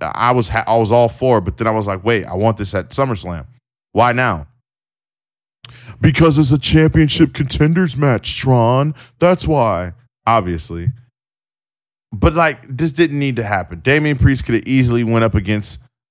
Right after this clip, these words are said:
Humberto. I would have ran. That would have been nice. You know, had them, Damian would have had to put Humberto down. Um, and it, it had a little story there. Like, you know, Damian was there for Humberto,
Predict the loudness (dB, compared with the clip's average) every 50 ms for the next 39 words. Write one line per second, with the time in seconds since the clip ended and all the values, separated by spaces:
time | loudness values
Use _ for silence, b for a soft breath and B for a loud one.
0 | _ _ _ 0 2 4 4 4 4 2 0 0 0 0 -2 -4 -6 -4 0 0
1 | 2 2 2 0 0 0 0 0 0 0 0 -2 -4 -8 -8 -2 0 0 2 2
2 | 2 2 2 0 0 0 -4 -6 -6 -8 -8 -10 -12 -14 -16 _ _ _ _ _
3 | _ _ _ _ _ _ _ _ _ _ _ _ _ _ _ _ _ _ _ _
4 | _ _ _ _ _ _ _ _ _ _ _ _ _ -2 0 2 4 4 4 4
5 | 4 4 2 2 2 2 2 2 0 2 2 2 2 2 0 -2 -4 -8 -12 -12
6 | -16 -18 -10 -4 0 0 0 2 0 0 -2 -2 -4 -8 -10 -14 _ _ _ _
7 | -4 -2 -2 0 0 0 0 0 -2 2 4 4 4 4 2 0 -2 0 2 0
8 | 0 0 0 -2 -4 -2 0 0 0 0 0 -2 -4 -6 -10 -14 _ _ _ _
9 | _ _ _ -4 -2 0 0 0 0 -2 -4 -6 -6 -8 -10 -10 -12 -14 -16 -20
10 | _ _ _ _ _ _ _ _ _ _ _ _ _ _ _ _ _ -4 -2 -2
11 | -2 -2 -4 -6 -2 0 2 2 2 2 0 0 2 2 2 2 2 0 -2 -2
12 | 0 0 2 2 2 2 2 2 2 2 0 0 0 -2 -4 -4 -2 -2 -2 0
13 | 0 0 2 2 2 2 2 2 2 0 0 2 2 2 2 0 0 -2 -2 -2
14 | 0 0 0 -2 -2 -2 -2 -2 -2 -2 -4